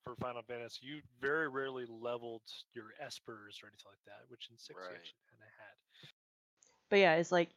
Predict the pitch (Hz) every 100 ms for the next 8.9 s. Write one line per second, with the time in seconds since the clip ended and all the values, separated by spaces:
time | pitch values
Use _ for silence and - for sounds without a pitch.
0 | _ 180 175 - - 175 165 - - -
1 | 175 175 _ _ 185 - 190 180 175 165
2 | - _ 196 208 180 170 175 170 - 175
3 | 135 165 170 220 180 170 175 160 160 165
4 | 175 170 160 156 156 156 - - 165 156
5 | 170 - 170 165 160 165 175 170 175 165
6 | 170 175 233 170 143 135 - - - _
7 | _ _ _ _ _ _ _ _ _ _
8 | - - 170 175 - - 180 175